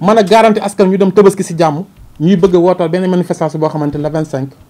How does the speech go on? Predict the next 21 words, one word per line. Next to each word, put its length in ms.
kooku 220
tamit 180
dañu 200
koy 140
ñaawlu. 360
Te 80
maa 180
ngi 100
wax 160
ni 180
képp 240
koo 120
xam 140
yaa 140
ngi 100
bëgg 260
sa 160
réew, 200
nga 120
nekk 320
patriote, 380